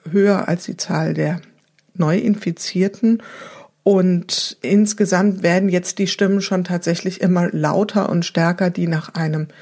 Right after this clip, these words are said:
Exit rufen. Es wird darüber verhandelt beziehungsweise darüber auch gesprochen, was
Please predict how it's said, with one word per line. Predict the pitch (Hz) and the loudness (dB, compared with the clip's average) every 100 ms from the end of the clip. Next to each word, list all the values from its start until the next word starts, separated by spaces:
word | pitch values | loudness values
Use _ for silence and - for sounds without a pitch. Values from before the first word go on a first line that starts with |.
| - - - - | -20 -20 -12 -4
Exit | 185 - 247 247 - | -2 0 -2 -2 -4
rufen. | 196 202 202 | -4 0 0
Es | 190 180 | 0 -2
wird | 175 | -2
darüber | 165 175 165 156 170 - - - _ _ _ | -2 -2 0 0 -2 -8 -20 -20 _ _ _
verhandelt | - 165 180 214 226 208 | -8 -2 2 4 4 2
beziehungsweise | 170 - 185 175 165 170 | -2 0 0 0 0 0
darüber | 165 170 170 160 - | -2 -2 -2 -4 -6
auch | - | -6
gesprochen, | 196 - - - 185 240 214 208 208 - - - - | -8 -8 -10 -2 -2 2 4 2 -2 -20 -20 -20 -6
was | 175 190 - | 0 0 -2